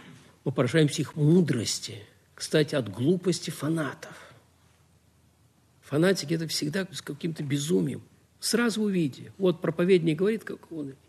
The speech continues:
и вы по-, только послушайте. Если он вам полчаса целых мелет так, что вы ничего потом понять не можете,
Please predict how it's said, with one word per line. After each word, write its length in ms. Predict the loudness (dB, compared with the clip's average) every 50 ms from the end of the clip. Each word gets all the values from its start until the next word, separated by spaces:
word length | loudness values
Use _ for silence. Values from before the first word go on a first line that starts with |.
| _ _ _ -4
и 60 | -2
вы 120 | -2 -2
по-, 180 | -2 -4 -4 -2
только 200 | 0 0 0 0
послушайте. 640 | 0 0 0 2 0 0 0 0 -2 -6 -6 -10 -16 -20 -20 _ _ _ _ _ _
Если 260 | 0 0 0 4 4 4
он 120 | 6 6
вам 200 | 4 2 2 0
полчаса 680 | 2 4 4 6 6 4 2 0 -2 0 2 2 2 2
целых 340 | 2 2 2 2 0 0 4
мелет 380 | 4 6 6 4 2 -4 0
так, 200 | 0 0 0 0
что 160 | -2 -4 -2 0
вы 120 | 0 0
ничего 180 | 2 2 0 0
потом 300 | 2 0 0 0 0 0
понять 420 | 0 0 2 2 2 2 2 2
не 80 | 4 4
можете, 600 | 6 6 4 4 2 -2 -6 -8 -10 -14 -16